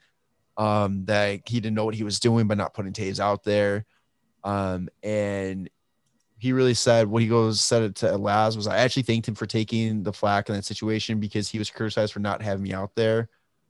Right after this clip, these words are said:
Uh, when the truth was I was sitting there just staring at the ground on the bench with no desire or no real ability to move my back I had, he had my back there and I was toast.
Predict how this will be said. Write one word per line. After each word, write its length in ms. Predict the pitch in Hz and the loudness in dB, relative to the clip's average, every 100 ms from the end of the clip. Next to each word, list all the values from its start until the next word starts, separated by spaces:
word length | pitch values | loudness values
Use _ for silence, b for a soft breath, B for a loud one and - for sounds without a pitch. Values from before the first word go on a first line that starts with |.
| _ _ _ | _ _ _
Uh, 200 | 95 92 | -6 -4
when 400 | 98 110 113 104 | -2 0 0 0
the 80 | 104 | -4
truth 360 | - 131 127 113 | -4 -2 -2 2
was 360 | 110 113 107 | 4 4 4
I 100 | - | 0
was 160 | 107 - | -2 -2
sitting 300 | 120 123 120 | 0 0 0
there 320 | 123 123 123 | 0 0 -2
just 280 | - 107 - | -6 -4 -2
staring 320 | - 113 120 | 0 0 0
at 120 | 113 | 0
the 100 | 113 | -2
ground 440 | 98 110 110 110 107 | -2 -2 0 0 0
on 120 | 107 | -4
the 60 | |
bench 480 | 95 104 104 107 - | -2 -2 -2 -2 -6
with 220 | 85 104 110 | -6 -6 -2
no 200 | 113 113 | 0 0
desire 640 | 117 110 110 110 110 98 | 0 0 2 0 -2 -2
or 80 | 104 | -4
no 220 | 110 110 | -2 -2
real 260 | 107 110 | -2 -4
ability 420 | 104 98 107 104 104 | -4 -4 -4 -4 -6
to 140 | - | -4
move 320 | 104 107 110 | -2 -2 -4
my 180 | 98 101 | -4 -6
back 340 | 95 95 95 101 - _ _ _ 104 | -4 -2 -2 -4 -16 _ _ _ -2
I 80 | |
had, 240 | 110 113 - | 2 2 0
he 200 | 104 120 | -6 0
had 140 | 120 | 2
my 120 | 113 107 | 2 0
back 320 | 98 98 - | 0 -2 -2
there 280 | 101 101 95 | -2 -2 -2
and 120 | 92 | -4
I 80 | 98 | -4
was 220 | 95 - | -4 -6
toast. 500 | - 82 92 - | -4 -4 -4 -8